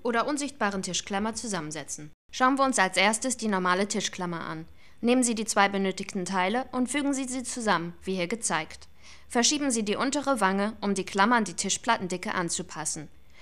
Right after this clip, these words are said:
Die Tischklammer klemmt selbsthemmend. Das Prinzip für die unsichtbare Tischklammer ist das gleiche.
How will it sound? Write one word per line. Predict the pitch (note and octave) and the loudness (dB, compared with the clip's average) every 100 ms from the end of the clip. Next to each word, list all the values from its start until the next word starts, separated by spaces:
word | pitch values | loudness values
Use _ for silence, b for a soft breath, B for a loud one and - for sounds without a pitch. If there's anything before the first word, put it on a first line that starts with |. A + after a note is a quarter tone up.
| B | B
Die | - | -4
Tischklammer | F3 A3+ A3+ C4 C4 C#4+ | 2 2 2 6 6 6
klemmt | C#4+ F#3+ F#3 G#3+ - b | 2 0 0 -2 -8 b
selbsthemmend. | - F#3+ E3+ - F3+ D#3+ D3 - - - | -2 0 0 -2 -6 -6 -6 -12 -16 0
Das | G3+ G#3 | 2 2
Prinzip | G#3 G#3+ G3+ D4 D4 | 2 2 2 0 -4
für | - A#3+ | -2 0
die | G3+ | 2
unsichtbare | G3 A3+ C4 - A3 G3+ | 0 0 -2 2 4 4
Tischklammer | G3 G3 - G3 E3+ F#3 G#3+ | 2 0 0 2 2 2 0
ist | G3 - | -2 2
das | G3+ - | 0 4
gleiche. | A3 F3 - - | 4 4 -2 -10